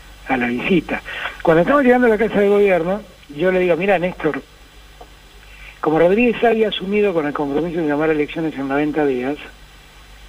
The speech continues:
eh, le digo a Néstor, "Mirá, prepárate a que te pregunten si vas a ser candidato".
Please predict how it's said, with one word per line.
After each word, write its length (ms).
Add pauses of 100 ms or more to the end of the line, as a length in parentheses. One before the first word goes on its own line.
(500)
eh, 380
le 120
digo 200
a 40
Néstor, 400 (720)
"Mirá, 380 (680)
prepárate 720 (380)
a 100
que 120
te 140
pregunten 760 (1500)
si 100
vas 200
a 120
ser 160
candidato". 640